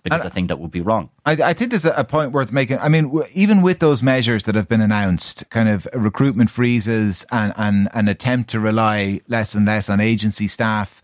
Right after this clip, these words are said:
Speaker 2: and a curtailment of services and the closure of wards in places. We're beginning to hear a, a talk of that in, in, in some parts of the world as well. Uh, the closures of step-down facilities in, in kind of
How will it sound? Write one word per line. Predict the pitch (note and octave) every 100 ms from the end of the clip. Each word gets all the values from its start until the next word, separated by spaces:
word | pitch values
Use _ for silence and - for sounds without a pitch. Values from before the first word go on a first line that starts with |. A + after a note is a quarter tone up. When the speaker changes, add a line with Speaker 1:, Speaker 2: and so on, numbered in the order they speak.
| _ _ _
Speaker 2:
and | - A2+ G#2+ G2+ -
a | -
curtailment | - A2+ - C3+ C#3 C#3+ A#2
of |
services | G2+ B2+ B2 A#2 - B2 A2 - -
and | - A2 G2+
the | F#2+
closure | - C3 D3 C3+
of | C3 G#2+
wards | B2+ C#3+ C#3+ C#3
in | C#3
places. | C3+ C3+ C3+ C#3+ C#3 B2 -
We're | A2+
beginning | A2+ B2+ B2+ A2+
to |
hear | A2 C3 B2+ B2 A#2+
a, | - A#2+ A2
a | A#2
talk | - C3 -
of | A2
that | A#2+ B2 - -
in, | C3+ -
in, | A#2 A2 G#2+
in | A#2
some | A#2 B2
parts | A2+ A#2+
of | G#2
the | A2+
world | A#2 A2+
as | A2
well. | B2 A#2+ A#2 G#2 - - _
Uh, | A2
the | G#2+
closures | G#2 B2 A#2+ G2+ F#2+
of | F#2+
step-down | C3 - B2+ A#2
facilities | G2+ C#3 C#3 C#3 C3 A#2
in, | B2 A#2 A2
in | A#2+ G2
kind | G#2
of | G2 E2+